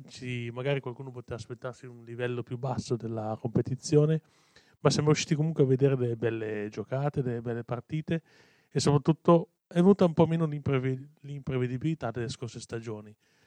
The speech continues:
Cioè, quest'anno, sinceramente, chi do-, le squadre più forti alla fine hanno passato il turno.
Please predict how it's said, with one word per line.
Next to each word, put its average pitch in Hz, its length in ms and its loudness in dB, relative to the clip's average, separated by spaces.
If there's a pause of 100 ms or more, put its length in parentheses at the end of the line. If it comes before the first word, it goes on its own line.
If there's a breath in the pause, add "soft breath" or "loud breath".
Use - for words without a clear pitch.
(120)
Cioè, 127 120 0
quest'anno, 135 460 2
sinceramente, 127 1040 -6 (140)
chi 147 120 -6
do-, 135 200 -2
le 135 200 -6
squadre 127 240 -6
più 139 140 -8
forti 123 380 -6
alla 120 120 -6
fine 117 240 -12
hanno 110 240 -12
passato - 400 -6
il 104 140 -8
turno. 143 380 -14